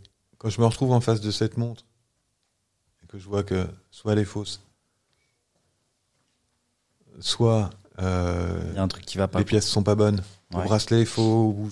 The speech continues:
Speaker 1: le mouvement est faux, ou c'est pas un bon cadran, il a été repeint, il est faux, et cetera. Euh, voilà le genre d'anecdote, en fait, qui, enfin, moi, ça me blesse de voir des, des choses comme ça.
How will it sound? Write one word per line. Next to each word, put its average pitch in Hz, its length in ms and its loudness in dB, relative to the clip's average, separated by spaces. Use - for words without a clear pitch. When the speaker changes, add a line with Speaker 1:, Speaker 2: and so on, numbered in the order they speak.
Speaker 1:
le 110 60 -12
mouvement 110 340 -2
est 113 80 4
faux, 113 280 2
ou 107 140 0
c'est 107 140 -2
pas 110 120 2
un 107 180 4
bon 104 200 0
cadran, 110 340 2
il 101 140 2
a 98 40 2
été 98 140 0
repeint, 104 360 0
il 101 120 0
est 107 60 0
faux, 104 240 0
et 98 100 -18
cetera. 107 580 0
Euh, 95 560 0
voilà 113 280 2
le 104 120 4
genre 98 220 0
d'anecdote, 104 640 2
en 95 80 0
fait, 117 360 -4
qui, 92 600 -16
enfin, 95 140 -6
moi, 120 100 2
ça 117 120 0
me 110 60 2
blesse 98 240 -2
de 95 80 -8
voir 90 180 -12
des, 92 120 -8
des 92 320 -16
choses 95 200 -20
comme 95 180 -6
ça. 87 200 -8